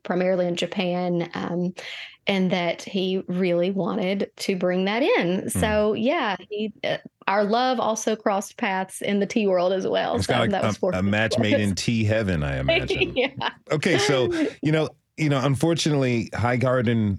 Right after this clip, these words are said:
Speaker 2: the building was lost during the tornado of twenty twenty. And it's an institution that a lot of people in Nashville miss. And from what I've heard, inside,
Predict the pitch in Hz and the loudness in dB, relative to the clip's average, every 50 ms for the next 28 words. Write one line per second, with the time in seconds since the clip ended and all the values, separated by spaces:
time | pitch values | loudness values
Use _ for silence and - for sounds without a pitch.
0 | - - - - 82 123 135 135 139 113 101 98 85 87 85 85 85 80 76 71 | -6 -12 -10 -4 -2 0 2 2 2 2 2 2 2 2 0 2 2 0 0 -2
1 | - - 92 85 82 80 80 - - 85 78 80 78 78 73 - - - 76 69 | -2 -2 0 0 0 0 -2 -2 -2 -2 0 0 0 -2 -4 -6 -6 -6 -6 -6
2 | 65 - - - - - - - _ _ _ _ - - _ _ - - 107 98 | -6 -6 -8 -10 -12 -12 -12 -16 _ _ _ _ -20 -20 _ _ -4 -2 0 0
3 | 95 92 92 95 113 117 - - 123 98 113 107 - - 90 - - 117 107 - | 2 0 0 0 -2 -2 -2 -2 0 0 0 0 -2 -4 -4 -2 0 0 0 2
4 | - 104 92 87 80 73 76 80 85 87 92 87 78 - 87 80 - 73 73 71 | 0 2 2 2 0 0 0 0 0 0 0 -2 -2 -2 -4 -2 -2 -2 -2 -2
5 | 71 73 69 67 65 69 - - 69 67 65 62 - 58 58 - - - 92 95 | -2 -2 -2 -4 -4 -6 -6 -6 -4 -4 -4 -4 -4 -6 -6 -6 -4 -4 -4 -2
6 | - 214 101 110 139 175 180 151 160 180 190 - - 156 135 127 123 123 120 113 | 0 2 2 4 2 2 2 2 2 0 -2 -2 -2 0 2 2 2 2 0 -2
7 | - - - - - _ _ - - 143 175 185 170 - - - 160 165 180 175 | -4 -10 -20 -20 -20 _ _ -4 0 2 2 2 2 0 0 0 0 2 2 2
8 | - - - - - | 0 0 -2 -8 -10